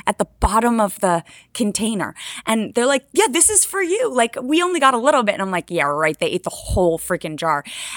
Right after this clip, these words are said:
And of course, like, we have no, nothing to get it. So I'm sticking my hand, I'm jamming my hand into the peanut butter container to, like, get the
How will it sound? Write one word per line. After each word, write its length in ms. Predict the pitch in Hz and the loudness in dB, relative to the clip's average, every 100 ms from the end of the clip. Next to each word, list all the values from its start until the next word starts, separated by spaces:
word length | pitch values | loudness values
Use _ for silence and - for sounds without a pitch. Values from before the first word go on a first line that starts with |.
| - 247 | -4 -2
And 160 | 240 - 226 | -2 -2 -4
of 160 | 226 | -2
course, 260 | - 508 - | 0 0 0
like, 100 | 214 | 0
we 100 | 226 | 0
have 100 | 226 | 4
no, 340 | 226 208 185 - | 4 4 0 -6
nothing 320 | 247 240 214 | -4 -2 -4
to 80 | 202 | -6
get 220 | 160 240 | -4 -4
it. 80 | - - - | -4 -10 -8
So 160 | - | -2
I'm 140 | 262 233 | -2 0
sticking 680 | - - - 359 370 415 392 | 0 0 -2 -2 -2 -2 0
my 100 | 330 | 0
hand, 300 | 240 240 202 | 0 -2 -2
I'm 80 | 196 | -2
jamming 540 | - - 277 269 349 | -2 2 4 4 4
my 140 | 330 302 | 2 2
hand 260 | 247 214 - | 0 -2 0
into 240 | 240 254 | 0 0
the 100 | 208 | -2
peanut 300 | - 262 240 | -2 -2 0
butter 160 | 202 196 | 0 0
container 540 | 247 196 208 190 180 - - | -4 -6 -6 -6 -8 -10 -8
to, 100 | - | 0
like, 220 | 269 214 - - - | 2 2 -2 -20 -2
get 240 | 247 285 | 2 2
the 140 | - | 4